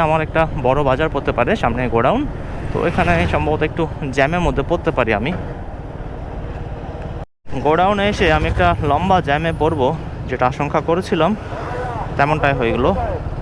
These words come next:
দুই কিলোমিটারের মতো হচ্ছে, আহ, গরুর বাজার, আর তার সাথে তিন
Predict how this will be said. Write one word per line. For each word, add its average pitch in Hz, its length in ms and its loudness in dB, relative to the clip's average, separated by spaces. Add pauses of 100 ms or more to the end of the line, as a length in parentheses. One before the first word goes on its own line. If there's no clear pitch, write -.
(440)
দুই 139 160 0
কিলোমিটারের 165 600 4
মতো 160 180 2 (100)
হচ্ছে, 170 260 2 (240)
আহ, 165 80 0 (520)
গরুর 160 280 4 (100)
বাজার, 131 280 4 (840)
আর 139 60 4 (120)
তার 147 200 2
সাথে 151 260 0 (380)
তিন 147 100 2